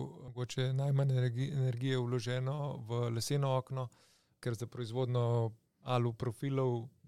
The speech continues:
je potrebno kar nekaj energije. Ampak vsi pa tukaj pozabljamo na bistveni element, ki ga ima okno, ne. To je steklo, ne. O steklu zdaj nismo ni-, nič govorili, v bistvu je pa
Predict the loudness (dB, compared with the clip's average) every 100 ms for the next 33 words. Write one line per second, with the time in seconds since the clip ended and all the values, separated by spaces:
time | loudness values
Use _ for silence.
0 | -8 -6 -4 -2 0 2 2 0 0 4
1 | 8 8 10 10 12 10 12 12 12 10
2 | _ -20 -20 -20 -20 -20 -20 _ 6 8
3 | 8 8 10 10 12 12 12 12 8 -2
4 | 0 4 6 8 10 12 12 10 10 10
5 | 10 8 8 6 8 10 12 12 10 10
6 | 10 8 6 4 6 6 6 6 6 4
7 | 4 4 4 2 -2 _ 6 6 8 6
8 | 8 4 2 -4 -20 -4 -2 -2 _ _
9 | _ _ _ _ -6 2 6 6 8 10
10 | 10 8 8 10 8 8 8 8 8 8
11 | 6 6 6 8 8 4 0 -2 -2 0
12 | 0 2 4 4 4 4 6 2